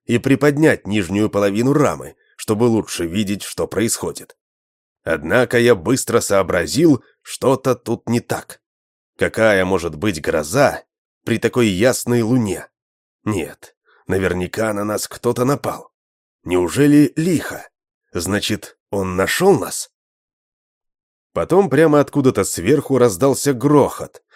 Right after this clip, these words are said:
будто кто-то с силой колотил тяжелым кулаком по крыше. Слышно было, как отваливается черепица, разбиваясь о плетняк, выложенный по краю западной лужайки.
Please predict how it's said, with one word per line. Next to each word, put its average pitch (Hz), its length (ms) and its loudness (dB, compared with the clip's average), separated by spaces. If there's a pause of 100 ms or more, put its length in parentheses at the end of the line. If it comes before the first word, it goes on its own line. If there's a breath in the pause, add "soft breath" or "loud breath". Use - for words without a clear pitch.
(120)
будто 92 360 -4
кто-то 120 460 0
с - 80 -4
силой 113 460 -2
колотил 98 480 -2
тяжелым 101 540 -2
кулаком 98 460 -2
по 107 100 0
крыше. 92 500 -8 (640)
Слышно 113 580 -2
было, 110 220 0
как 110 200 -4
отваливается 98 720 0
черепица, 123 800 0 (260 soft breath)
разбиваясь 117 840 2
о 110 80 0
плетняк, 95 680 -2 (240)
выложенный 127 720 2
по 101 140 -2
краю 98 380 0
западной 85 480 -4
лужайки. 98 520 -4